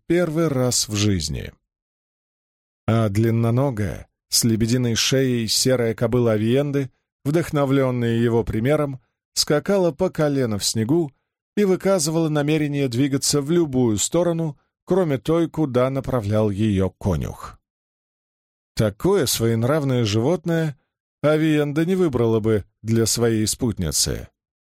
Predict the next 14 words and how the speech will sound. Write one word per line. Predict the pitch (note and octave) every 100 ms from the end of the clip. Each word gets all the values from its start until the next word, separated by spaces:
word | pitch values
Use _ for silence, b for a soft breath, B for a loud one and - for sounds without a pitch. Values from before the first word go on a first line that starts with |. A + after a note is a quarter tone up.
| _ _ _ _ _ _ -
Однако | C#3 G3 A#3+ G#3+ G#3
Авиенда | F3+ F#3 G3 F#3+ F3
настояла, | E3+ D#3+ - C#3+ C#3+ E3 F3+ E3+
едва | D#3+ D3 B2 D3+
лишь | D3 C#3 -
услышала | C3 - C3+ C#3+ - C3 B2+
кличку | B2 C#3+ C#3+ C3 - - F2+
кобылы. | - E2 C#2 D2+ A#1 G1+ G1+ - _ _ _ _ _ -
"Сисвай!" | - D#3 B2 D3 E3 D#3 G2+ B1+ - _ _ _ _ _
На | A#2+ C#3
древнем | C#3+ D3 E3 D3+ D3
наречии | C#3 C3 D3+ -
означало | D#3 D3+ C#3 - C#3+ D3
"копье". | C#3+ E3 F3 E3 E2